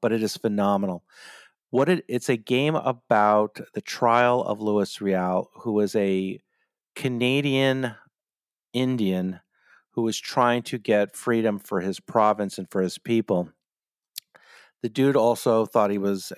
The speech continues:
a religious leader or a religious prophet.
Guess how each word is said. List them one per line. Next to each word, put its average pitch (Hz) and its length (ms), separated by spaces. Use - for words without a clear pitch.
a 95 160
religious 104 560
leader 95 360
or 92 140
a 90 40
religious 95 460
prophet. 98 600